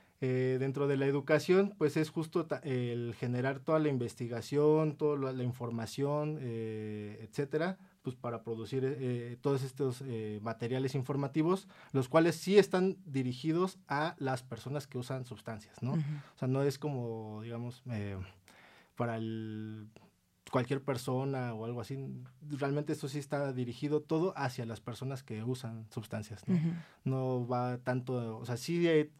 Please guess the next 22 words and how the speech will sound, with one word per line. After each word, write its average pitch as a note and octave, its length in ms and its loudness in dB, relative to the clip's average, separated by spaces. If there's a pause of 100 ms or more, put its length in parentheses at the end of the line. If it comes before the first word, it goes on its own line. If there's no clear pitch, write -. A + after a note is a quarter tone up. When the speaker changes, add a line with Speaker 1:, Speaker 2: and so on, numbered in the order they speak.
Speaker 1:
podría C3+ 480 4
ser C3+ 160 0
la C3 140 0
parte C3 240 -2
de A#2 80 0
prevención A2+ 580 -2
y B2 60 -2
demás, A#2 400 -4
¿no? B2 100 -4
Del, G#2 280 -8 (600)
que B2+ 140 -6
tal, A#2+ 260 -10 (220)
para A#2 180 0
que B2 80 -14
tal B2+ 140 -2
vez B2+ 160 0 (200)
reduzcan C3 720 0
el, A2 640 -6 (380)
tal B2 140 0
vez B2+ 180 0
su, - 220 -4 (340)
bueno, C3 240 -4